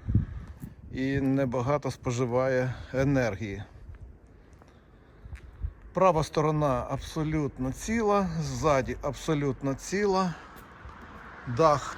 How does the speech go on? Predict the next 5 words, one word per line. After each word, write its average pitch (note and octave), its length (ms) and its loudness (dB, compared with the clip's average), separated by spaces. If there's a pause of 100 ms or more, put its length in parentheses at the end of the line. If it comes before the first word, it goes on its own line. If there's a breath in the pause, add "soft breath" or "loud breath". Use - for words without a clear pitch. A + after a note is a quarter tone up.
теж C3+ 440 0 (540)
абсолютно B2+ 760 -4 (520 loud breath)
не C#3 100 2
пошкоджений F3 840 0 (180)
ззаді. D3 640 2